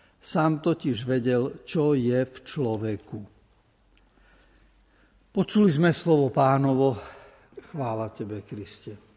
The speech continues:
Milí poslucháči Rádia Lumen, aktuálna téma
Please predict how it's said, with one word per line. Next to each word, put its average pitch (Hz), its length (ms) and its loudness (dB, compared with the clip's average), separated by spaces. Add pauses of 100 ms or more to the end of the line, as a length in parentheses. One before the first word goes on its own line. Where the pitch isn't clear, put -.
(4000)
Milí 151 200 2
poslucháči 135 640 -2
Rádia 127 400 2
Lumen, 135 400 2 (2500)
aktuálna 120 720 0
téma 123 480 0